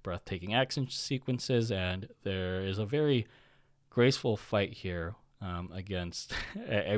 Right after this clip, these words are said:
put Daki's belt or her sash, um, when Tanjiro first encounters her. So that was a visual delight, as w-, there will be many throughout this season.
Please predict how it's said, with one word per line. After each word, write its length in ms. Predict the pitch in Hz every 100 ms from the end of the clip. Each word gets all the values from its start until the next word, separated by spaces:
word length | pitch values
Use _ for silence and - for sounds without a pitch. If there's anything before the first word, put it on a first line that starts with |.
| 208
put 460 | - - - 170
Daki's 540 | 104 87 - 101 92 - 110 -
belt 280 | 82 101
or 100 | - 90
her 140 | 80
sash, 580 | - - 87 87 - - _ - _ -
um, 380 | 90 78 80 90 _ -
when 160 | 92 85
Tanjiro 400 | 98 95 92 87
first 340 | - 90 -
encounters 540 | 90 - 80 80 78
her. 160 | - 80
So 360 | - 90 80 82 - - _ _ -
that 140 | 131
was 160 | 180 143
a 140 | 117 101
visual 340 | 101 95 95
delight, 400 | 90 90 92 101 _ _ _
as 260 | - 95 92
w-, 160 | 98 - _
there 280 | 104 98 90
will 220 | 90 90
be 120 | 90 92
many 400 | 95 98 90 82
throughout 340 | - 92 85
this 180 | - 87
season. 600 | - - 92 87 87 87